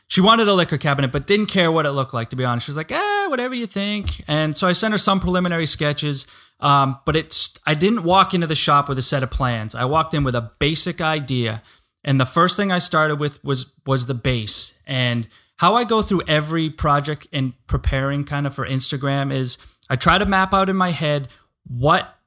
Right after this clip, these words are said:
parts of the process will work well. And then I build off of those. So for the base, there was so much joinery in that,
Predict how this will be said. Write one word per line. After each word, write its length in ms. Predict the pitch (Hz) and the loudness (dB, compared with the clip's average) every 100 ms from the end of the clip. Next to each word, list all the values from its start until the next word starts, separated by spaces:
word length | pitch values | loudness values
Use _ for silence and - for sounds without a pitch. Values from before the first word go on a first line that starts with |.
| _ - | _ -8
parts 300 | - 170 160 | -2 0 0
of 80 | |
the 60 | 156 | -4
process 520 | - 143 135 143 127 | 0 2 2 0 -2
will 220 | 127 139 | 0 0
work 400 | 127 127 123 - 143 | 0 0 0 -2 -10
well. 440 | 135 127 113 110 - - _ | -4 0 0 -4 -12 -20 _
And 160 | 143 135 | -2 0
then 140 | 139 | 2
I 80 | 131 | 0
build 400 | 123 110 131 131 | 0 0 2 2
off 180 | 123 123 | 0 -2
of 80 | 127 | -2
those. 300 | 120 110 107 | -2 -2 0
So 280 | 147 127 123 _ - | 0 0 -4 _ -4
for 80 | 151 | -2
the 80 | 127 | 0
base, 440 | 156 170 208 - | 0 0 2 0
there 100 | 147 | 0
was 180 | 143 - | 0 0
so 360 | - - 233 | 2 2 2
much 260 | 233 208 135 | 2 2 0
joinery 540 | 127 170 190 180 131 123 | 0 2 2 2 0 0
in 120 | 120 | 0
that, 340 | 123 117 - | 0 -2 -4